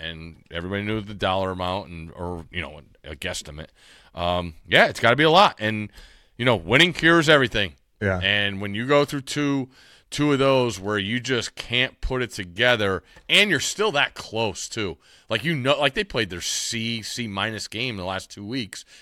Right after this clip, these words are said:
Speaker 1: and they, you know, it's, they lost by eight points
Speaker 2: You're gonna
Speaker 1: total
Speaker 2: lose games in the
Speaker 1: on the
Speaker 2: N F L.
Speaker 1: road.
Speaker 2: I don't know how
Speaker 1: Yeah.
Speaker 2: long people have been watching the N F L, but you're gonna lose games in the N F L. The
Speaker 1: Yep.
Speaker 2: problem is if A, they can't get healthy,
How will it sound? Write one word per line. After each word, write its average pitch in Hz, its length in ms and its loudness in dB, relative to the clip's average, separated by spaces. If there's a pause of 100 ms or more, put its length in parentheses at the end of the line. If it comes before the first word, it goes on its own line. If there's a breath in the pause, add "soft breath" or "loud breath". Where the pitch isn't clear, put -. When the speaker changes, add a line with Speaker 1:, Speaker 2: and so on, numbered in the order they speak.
Speaker 1:
and 113 180 -6
they, 120 300 2
you 135 140 -4
know, 87 160 -4 (240 soft breath)
it's, 107 180 -8
they 120 300 -2
lost 131 180 0
by 135 80 -2
eight 139 240 -4
points 139 240 0
Speaker 2:
You're 156 80 8
gonna 170 100 8
Speaker 1:
total 160 100 8
Speaker 2:
lose 135 120 6
games 135 260 6
in 113 100 2
the 117 80 4
Speaker 1:
on 160 160 10
the 165 60 8
Speaker 2:
N 160 60 6
F 196 60 10
L. 113 180 10
Speaker 1:
road. 85 80 0 (140)
Speaker 2:
I 120 100 8
don't 143 120 8
know 143 60 8
how 147 120 8
Speaker 1:
Yeah. - 80 8
Speaker 2:
long 135 180 2
people 127 220 0
have 120 80 2
been 117 160 2
watching 117 340 2
the 110 100 0
N 110 120 2
F 110 180 0
L, 113 140 4
but 98 160 -4
you're 101 80 -6
gonna 120 100 0
lose 117 220 0
games 104 240 0
in 104 80 -2
the 104 60 0
N 101 120 0
F 95 140 -4
L. 101 100 4
The 90 100 -4
Speaker 1:
Yep. 117 80 -2
Speaker 2:
problem 123 340 2
is 107 280 0
if 90 140 -2
A, 107 180 2
they 104 160 2
can't 101 240 -2
get 95 140 0
healthy, 92 500 0